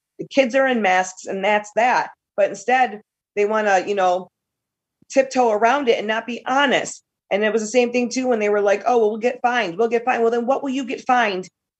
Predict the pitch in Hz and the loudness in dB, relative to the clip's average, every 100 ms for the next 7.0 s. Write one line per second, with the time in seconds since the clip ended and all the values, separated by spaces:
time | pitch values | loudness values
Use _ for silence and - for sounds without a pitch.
0 | - 220 226 214 226 240 233 196 214 214 | -2 0 2 2 2 2 2 2 -2 0
1 | 208 196 196 214 185 156 151 175 185 226 | 0 0 2 0 2 0 0 -2 -2 -4
2 | 220 226 226 196 - - 247 185 - - | 0 0 0 -2 -4 2 4 4 0 -4
3 | 190 190 220 220 160 160 - _ - 214 | -4 -2 0 2 0 -2 -18 _ -2 2
4 | 226 - 254 226 208 220 220 202 196 190 | 2 2 0 0 0 0 2 2 0 0
5 | 185 151 - - _ _ 185 190 170 - | 0 0 -4 -12 _ _ -4 -4 -6 -10
6 | - 233 233 233 214 202 175 143 - | -2 -2 0 0 2 2 0 -2 -6